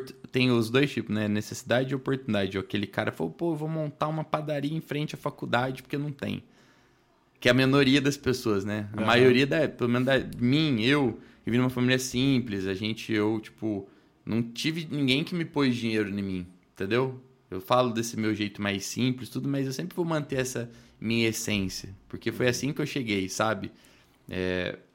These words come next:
Speaker 1: vim do zero, minha família é simples, e hoje a gente foi um trabalho de anos, assim. Às vezes tem gente que fala, "Pô, a, a Sandrine faz isso, faz aquilo", mas não foi, tipo, ontem. Faz doze anos já, sabe?
Speaker 2: Aham.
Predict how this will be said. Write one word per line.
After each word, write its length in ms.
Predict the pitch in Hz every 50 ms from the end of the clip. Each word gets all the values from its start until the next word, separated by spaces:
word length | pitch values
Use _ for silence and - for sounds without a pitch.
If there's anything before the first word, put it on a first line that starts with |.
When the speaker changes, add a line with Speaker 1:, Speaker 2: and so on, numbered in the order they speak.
| _ _ _ -
Speaker 1:
vim 240 | 95 107 131 143 143
do 100 | 135 123
zero, 580 | 110 113 120 123 123 123 120 123 123 127 127 127 - - _ _ _ _ _ -
minha 140 | - 110
família 360 | 110 - 110 110 110 110 110 110
é 20 |
simples, 800 | - - - 120 127 131 127 127 - 117 123 120 123 - - - - _ _ _ _ _ -
e 140 | 98 101 107
hoje 180 | 113 113 117
a 40 | 120
gente 140 | 120 120 -
foi 340 | - - 131 143 147 143 - - - _ -
um 80 | 123
trabalho 540 | 123 123 147 143 139 123 127 131 143 156 160
de 160 | 151 156 160
anos, 320 | 151 160 165 147 123 101 104
assim. 240 | 101 - - 101
Às 80 | 101 98
vezes 160 | 104 113 113
tem 160 | 113 - -
gente 140 | 120 117 120
que 60 | 117
fala, 140 | - 123 120
"Pô, 360 | 123 123 - 147 143 139 123
a, 280 | 117 110 - - - - - - - - - _
a 80 | - 113
Sandrine 1120 | 117 - - 143 131 131 110 104 101 113 123 135 135 131 127 117 107 104 98 95 92 - - - _ _ _ _ _ _ _
faz 340 | - 117 123 135 123 104 107
isso, 340 | 110 123 135 135 131 -
faz 200 | - 117 117 113
aquilo", 340 | 110 113 113 - - 127 127
mas 260 | 123 120 120 117 107 - - - _
não 140 | - 110 120
foi, 300 | 123 - - 175 208 269 220
tipo, 380 | - - - - 120 - - -
ontem. 520 | 123 123 117 110 117 - 98 90 90 90 - _ _ _
Faz 220 | - 113 120 123 113
doze 320 | 107 107 107 110 110 139
anos 380 | 180 175 160 180 202 180 120 98
já, 280 | 95 90 87 87 87 - - _ _ _ _ _ _
sabe? 360 | - 101 104 101 95 98 98 92
Speaker 2:
Aham. 100 | 98